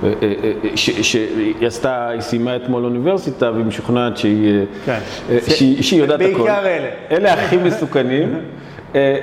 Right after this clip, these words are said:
Speaker 1: תמיד.
Speaker 2: אלה, יש לי, אה, שכן שלי, עורך דין, ואני אומר לו, "תקשיב, יש לי באמת מלא חברים עורכי דין, ועם אף אחד לא עשיתי עסקה." עכשיו, זה לא אומר שהם, אה, שאני לא אוהב אותם.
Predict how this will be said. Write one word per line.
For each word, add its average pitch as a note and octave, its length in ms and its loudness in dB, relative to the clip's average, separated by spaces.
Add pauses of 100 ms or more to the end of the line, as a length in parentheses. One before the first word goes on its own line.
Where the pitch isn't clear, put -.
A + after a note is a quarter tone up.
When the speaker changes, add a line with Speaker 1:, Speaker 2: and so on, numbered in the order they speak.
(140)
Speaker 1:
תמיד. C3 400 0 (380)
Speaker 2:
אלה, F3+ 180 0
יש F3 400 -2
לי, G3+ 340 2
אה, D#3+ 360 0 (100)
שכן G3 300 2 (100)
שלי, F#3 200 4
עורך D#3+ 300 0
דין, F3+ 160 2
ואני C#3+ 180 0
אומר E3+ 140 2
לו, E3+ 60 2
"תקשיב, E3+ 340 0
יש F3 180 0
לי E3+ 140 4
באמת D3 400 0 (600)
מלא E3 220 2
חברים E3+ 420 0
עורכי D#3 300 -2
דין, E3 300 0
ועם D3+ 160 0
אף F#3 180 -2
אחד E3+ 220 -2
לא D#3+ 60 0
עשיתי D#3+ 300 0
עסקה." C3+ 180 0
עכשיו, C#3 180 -4
זה C3 100 -2
לא D3+ 80 4
אומר F#3 200 0
שהם, C#3 340 -4
אה, C3+ 320 0
שאני C3+ 260 2
לא D3 60 4
אוהב D#3+ 180 2
אותם. C#3+ 240 0